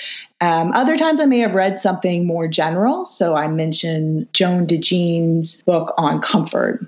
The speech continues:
And she writes about the history of the sofa in the context of a larger narrative. And I thought the story of the sofa was so compelling that reading her, her take sort of set me on a path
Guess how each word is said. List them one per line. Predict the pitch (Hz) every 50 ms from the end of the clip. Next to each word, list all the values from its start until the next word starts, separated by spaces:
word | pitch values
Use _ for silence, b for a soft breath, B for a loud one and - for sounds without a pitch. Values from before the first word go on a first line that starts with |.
| - _
And | 208 240
she | 240 - 196
writes | 185 175 180 175 - 214
about | 175 170 160 160 156 156 156 160 156
the | - 170
history | 170 202 185 - 196 175
of | 160
the | 170
sofa | 165 - - 294 302 294 240 233 214 214
in | 202 185 180
the | 165
context | - - - 165 156 - 165 156 -
of | 160
a | 160 160
larger | 180 220 240 254 240 220 220 202
narrative. | 190 175 165 160 156 160 160 160 156 156 -
And | 170 165 160
I | 165 170 160
thought | - - 165 165 165 165 -
the | 165
story | - - - - 180 175 180 180 180 175 165
of | 160 151
the | 160
sofa | - - 160 156 156 156 156
was | 156 160 160 -
so | - 160 160
compelling | - 147 156 156 214 220 220 208 202 190 190 190 180 180 - _ -
that | 170 156 160 - - - _
reading | - 185 170 185 208 202 202 202 196
her, | 175 160 160 - -
her | - - 220 220 214
take | - - 185 156 156 156 - -
sort | - - 170 156
of | 156
set | - - - - 175 - -
me | 175 175 170 160
on | 156 156 151
a | 135
path | - - 147 143 - -